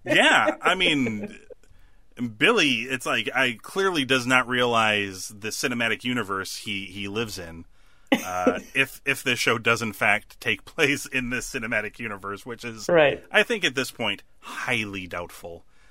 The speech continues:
Speaker 1: Uh,
Speaker 2: Mm-hmm.
Speaker 1: but they say it does. I don't. Th-, I think they're. I think they're full of crap. But, uh, yeah, that's a little weird.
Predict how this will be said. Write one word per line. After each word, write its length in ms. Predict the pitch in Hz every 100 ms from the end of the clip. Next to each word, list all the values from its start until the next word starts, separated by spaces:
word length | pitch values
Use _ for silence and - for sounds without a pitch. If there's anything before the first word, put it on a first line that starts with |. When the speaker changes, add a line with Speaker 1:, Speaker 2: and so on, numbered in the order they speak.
| - -
Speaker 1:
Uh, 200 | 190 190
Speaker 2:
Mm-hmm. 280 | 190 170 196 214
Speaker 1:
but 240 | 185 165
they 200 | 107 98
say 300 | - - 95
it 180 | 82 78
does. 480 | 80 73 71 - - - -
I 100 | 107
don't. 140 | 90
Th-, 120 | 80 -
I 140 | 107
think 200 | 92 87
they're. 140 | 85 80 - -
I 40 |
think 140 | 95 85
they're 80 | -
full 200 | - 104
of 60 |
crap. 340 | - 87 73 - - - -
But, 240 | 104 95 - - - - - - - -
uh, 460 | 107 101 98 98 98 - - - -
yeah, 260 | 117 90 - -
that's 260 | 339 381
a 60 | 339
little 320 | 320 294 254
weird. 560 | 220 233 240 247 247